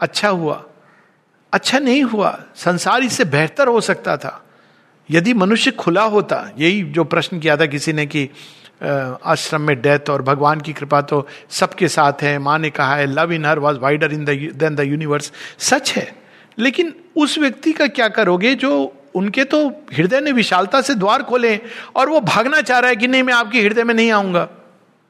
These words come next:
तो आप उसका क्या करोगे कि जो रिफ्यूज कर रहा है ग्रेस को, रेजिस्ट कर रहा है, मोड़ रहा है अपने आप को, तो what do you do?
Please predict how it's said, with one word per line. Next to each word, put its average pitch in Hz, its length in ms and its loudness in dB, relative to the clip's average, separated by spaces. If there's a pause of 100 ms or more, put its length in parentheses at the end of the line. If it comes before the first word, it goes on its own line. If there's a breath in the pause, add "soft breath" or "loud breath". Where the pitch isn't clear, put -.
(540)
तो 202 80 0
आप 226 240 0
उसका 262 200 -2
क्या 294 220 0
करोगे 156 440 0
कि 180 140 -4
जो 190 460 -2
रिफ्यूज 220 560 2
कर 240 180 0
रहा 202 140 2
है 180 140 0
ग्रेस 170 300 0
को, 151 420 -2 (280 loud breath)
रेजिस्ट 233 420 0
कर 208 200 -2
रहा 165 280 0
है, 160 280 0
मोड़ 247 320 0
रहा 233 140 2
है 226 60 2
अपने 220 220 -4
आप 170 200 0
को, 185 160 -4
तो 240 160 -4
what 202 220 2
do 240 140 -4
you 370 280 2
do? 233 160 0